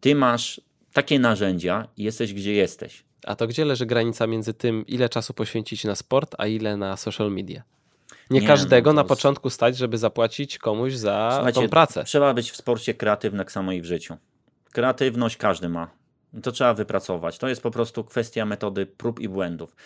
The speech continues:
Speaker 1: Jeżeli zobaczycie na zasięgi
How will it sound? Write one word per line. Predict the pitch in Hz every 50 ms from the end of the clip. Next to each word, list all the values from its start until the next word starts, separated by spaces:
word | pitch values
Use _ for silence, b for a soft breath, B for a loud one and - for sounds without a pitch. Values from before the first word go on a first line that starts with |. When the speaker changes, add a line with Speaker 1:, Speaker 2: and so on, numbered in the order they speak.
| b b b
Speaker 1:
Jeżeli | 107 104 135 147 143
zobaczycie | 123 123 117 113 113 - 127 - - 120 113 110 110
na | 110 110 110 107 107 107 104 104 101 101 101 101 - b b b b b
zasięgi | 95 107 107 - 139 127 117 101 104 104 101 101